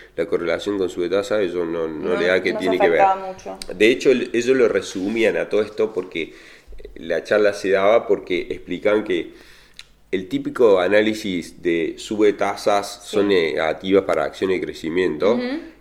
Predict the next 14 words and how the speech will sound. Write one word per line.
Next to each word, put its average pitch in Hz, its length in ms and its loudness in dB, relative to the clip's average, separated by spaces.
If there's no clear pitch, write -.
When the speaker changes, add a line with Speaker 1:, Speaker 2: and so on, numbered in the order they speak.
Speaker 1:
Eh, 80 680 -4
si - 220 -12
bien 127 240 2
era, 127 420 2
ellos 104 300 0
dicen, 98 300 -2
es 127 160 -4
cierto, 110 500 4
pero 98 400 4
es 101 80 -2
una 107 180 0
simplificación, 80 960 -6
simplificación 80 720 -8
excesiva 87 1040 -4